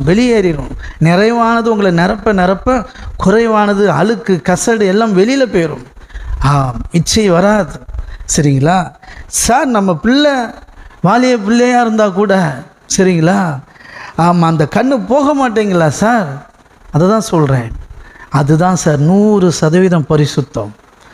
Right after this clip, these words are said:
அதான் பெர்ஃபெக்ட், சரிங்களா? தப்பா நினைச்சுக்கிடாதீங்க. இதுவே, இதுவே வேற ஒரு,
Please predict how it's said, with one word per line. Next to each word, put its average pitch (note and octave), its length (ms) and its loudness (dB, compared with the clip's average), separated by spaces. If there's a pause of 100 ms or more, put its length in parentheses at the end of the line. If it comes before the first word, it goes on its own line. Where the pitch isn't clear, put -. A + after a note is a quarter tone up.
(280)
அதான் D#3+ 240 2 (120)
பெர்ஃபெக்ட், G3+ 600 -4 (560)
சரிங்களா? C3+ 640 0
தப்பா D#3+ 280 -2
நினைச்சுக்கிடாதீங்க. B2 600 -2
இதுவே, D3 680 0 (760)
இதுவே A3 500 2
வேற A#3 400 2
ஒரு, F#3+ 540 -2